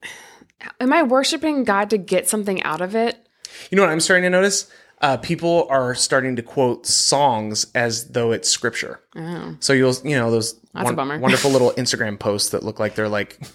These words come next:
Speaker 2: God's word for your day.
Speaker 1: <laughs>
Speaker 2: Um,
Speaker 1: It could be God's truth. Like, it could be truth.
Speaker 2: Well, like, sometimes I'll read it and be like,
Speaker 1: Or
Speaker 2: "That's
Speaker 1: an
Speaker 2: not the
Speaker 1: i-,
Speaker 2: Bible.
Speaker 1: an
Speaker 2: That's a
Speaker 1: idea
Speaker 2: song."
Speaker 1: from the Bible. <laughs> But yeah, I just, yeah, when I'm,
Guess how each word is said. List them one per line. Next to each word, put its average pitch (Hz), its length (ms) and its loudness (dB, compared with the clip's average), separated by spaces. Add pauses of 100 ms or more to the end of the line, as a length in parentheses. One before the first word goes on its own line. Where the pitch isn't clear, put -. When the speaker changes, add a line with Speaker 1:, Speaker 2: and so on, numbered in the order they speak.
(420)
Speaker 2:
God's 101 200 -10
word 104 160 -10
for 107 100 -12
your 110 80 -6
day. 107 220 -2 (640)
Speaker 1:
<laughs> - 40 -20
Speaker 2:
Um, 120 680 0 (800)
Speaker 1:
It - 100 -6
could 392 100 0
be 381 80 2
God's 240 340 0
truth. 269 380 0
Like, 277 120 0
it 269 100 -14
could 480 100 2
be 240 100 -2
truth. 220 460 -4
Speaker 2:
Well, 208 100 2
like, 220 140 4
sometimes 240 280 -2
I'll 190 100 2
read 180 120 4
it 214 40 4
and 190 80 2
be 170 60 4
like, 160 180 2
Speaker 1:
Or - 120 0
Speaker 2:
"That's 262 80 0
Speaker 1:
an 220 120 2
Speaker 2:
not - 80 -
the 160 60 0
Speaker 1:
i-, 151 100 6
Speaker 2:
Bible. 226 120 2
Speaker 1:
an 247 100 4
Speaker 2:
That's 240 240 2
a 170 60 0
Speaker 1:
idea 285 140 6
Speaker 2:
song." 240 80 -2
Speaker 1:
from 240 80 -2
the 214 80 0
Bible. 202 420 2
<laughs> - 800 -8 (1040)
But 320 120 -4
yeah, 294 320 2
I 233 80 2
just, - 500 -8
yeah, 233 300 0
when 220 160 -2
I'm, 254 260 -4